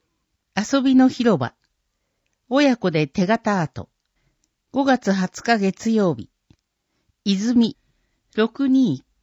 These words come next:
八九八六。フォーマタニティ。助産師優子先生と懇談。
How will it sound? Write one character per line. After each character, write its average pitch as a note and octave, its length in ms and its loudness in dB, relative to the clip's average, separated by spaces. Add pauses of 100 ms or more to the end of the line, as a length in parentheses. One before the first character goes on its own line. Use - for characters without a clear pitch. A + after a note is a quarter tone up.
(260)
八 - 360 -12
九 B3+ 260 -4
八 D#3 320 -10
六。 C#3 360 -12 (1160)
フ - 140 -2
ォ C#4 140 2
ー C4+ 40 0
マ B3+ 160 0
タ B3 140 2
ニ G#3 180 4
テ - 160 -10
ィ。 G#2+ 200 -10 (920)
助 G#3+ 160 -2
産 C4 260 -2
師 G3+ 220 -4
優 B3 140 -2
子 B3+ 140 -2
先 A#3 260 2
生 A3 280 0
と D3+ 180 -2
懇 C3+ 320 -4
談。 B2 240 -8